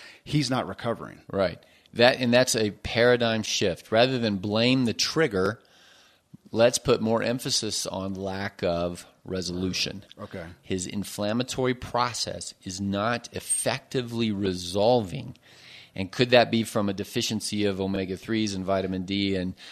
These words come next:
Speaker 1: Yeah, it is a,
Speaker 2: hyaluronic
Speaker 1: it is a
Speaker 2: acid and
Speaker 1: paradigm shift, though, 'cause, yeah, you think, "Oh, he must have a weakness, a weak knee, a weak muscle, a weak tendon." And you're saying, uh, of course, we don't know, maybe, maybe not, or maybe he's somebody next to him who has the same musculoskeletal,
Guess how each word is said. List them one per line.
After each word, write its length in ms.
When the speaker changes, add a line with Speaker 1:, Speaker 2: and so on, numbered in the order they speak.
Speaker 1:
Yeah, 100
it 180
is 160
a, 20
Speaker 2:
hyaluronic 540
Speaker 1:
it 140
is 100
a 20
Speaker 2:
acid 180
and 60
Speaker 1:
paradigm 380
shift, 260
though, 100
'cause, 180
yeah, 100
you 140
think, 260
"Oh, 80
he 100
must 240
have 340
a 140
weakness, 640
a 60
weak 240
knee, 260
a 60
weak 220
muscle, 420
a 40
weak 180
tendon." 440
And 80
you're 120
saying, 340
uh, 180
of 220
course, 160
we 80
don't 220
know, 300
maybe, 380
maybe 240
not, 400
or 220
maybe 480
he's 400
somebody 300
next 360
to 160
him 180
who 180
has 280
the 60
same 720
musculoskeletal, 1200